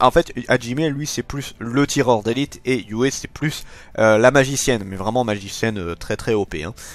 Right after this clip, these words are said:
Et, euh, c'est un gros soutien psychologique. Je pense que, euh, Yue n'aurait pas été là, euh, Hajime déjà n'aurait certainement pas survécu au labyrinthe, de base,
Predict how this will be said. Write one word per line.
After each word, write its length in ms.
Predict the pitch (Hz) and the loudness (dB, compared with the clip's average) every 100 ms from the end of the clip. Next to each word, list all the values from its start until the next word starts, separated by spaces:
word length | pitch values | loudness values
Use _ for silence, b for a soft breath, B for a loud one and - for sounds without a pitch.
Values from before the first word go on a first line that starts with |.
| B B B - | B B B -4
Et, 260 | 143 156 - | 0 0 0
euh, 280 | 120 120 117 | -2 0 0
c'est 280 | - 127 123 | 2 0 2
un 80 | 123 | 0
gros 300 | 120 139 170 | -2 -2 -2
soutien 380 | - - 131 123 | -2 2 2 2
psychologique. 500 | - 117 117 92 - | -6 -4 -4 -4 -12
Je 80 | - | -2
pense 220 | 127 - | -2 0
que, 100 | 117 | 0
euh, 320 | 104 101 104 | 2 2 0
Yue 300 | 104 117 123 | 0 2 2
n'aurait 180 | 113 101 | 2 0
pas 120 | 101 | -2
été 160 | - 107 | -2 0
là, 260 | 110 117 | 2 2
euh, 400 | 110 98 95 92 - | 2 0 -2 -2 -2
Hajime 300 | 107 120 131 | -4 -2 0
déjà 220 | 117 123 | 2 2
n'aurait 180 | 110 104 | 2 0
certainement 500 | - - 131 117 113 | -2 -4 -4 -2 -2
pas 140 | 123 | -2
survécu 400 | - 117 107 120 | 0 -4 -4 -4
au 60 | 107 | 0
labyrinthe, 480 | 101 101 127 - - | 0 0 -2 -4 -12
de 80 | 104 | 0
base, 240 | 104 135 | 0 0